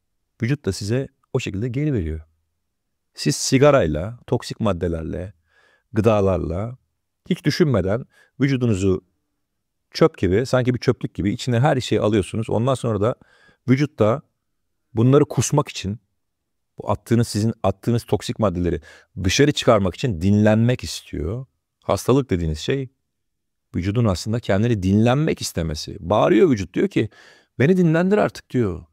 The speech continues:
Hastalanıyor. Neden hastalanıyor? Çünkü sen iyi bakmıyorsun.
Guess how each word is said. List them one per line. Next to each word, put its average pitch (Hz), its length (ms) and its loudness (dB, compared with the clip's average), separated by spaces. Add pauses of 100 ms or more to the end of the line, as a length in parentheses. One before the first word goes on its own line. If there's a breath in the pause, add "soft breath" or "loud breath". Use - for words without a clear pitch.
(260)
Hastalanıyor. 120 800 -4 (1200)
Neden 175 200 0
hastalanıyor? 131 680 -2
Çünkü - 180 -12
sen 185 160 -4
iyi 156 180 -4
bakmıyorsun. 82 560 -8